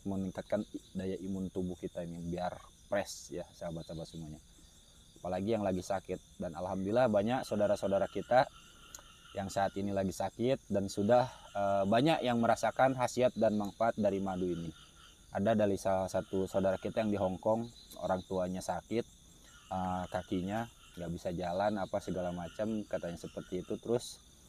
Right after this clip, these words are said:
eh, mengkonsumsi madu ini baru beberapa botol.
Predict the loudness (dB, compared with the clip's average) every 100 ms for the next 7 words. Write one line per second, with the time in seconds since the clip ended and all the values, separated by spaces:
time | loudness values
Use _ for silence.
0 | -12 -12 -12 -6 -4 -4 -6 -8 -12 -16
1 | -20 -20 -20 -20 -20 -20 -20 -20 -20 -20
2 | -10 -6 -4 -4 -4 -4 -2 0 0 2
3 | 2 2 2 4 2 0 -2 -2 -4 -2
4 | -2 -2 0 4 6 4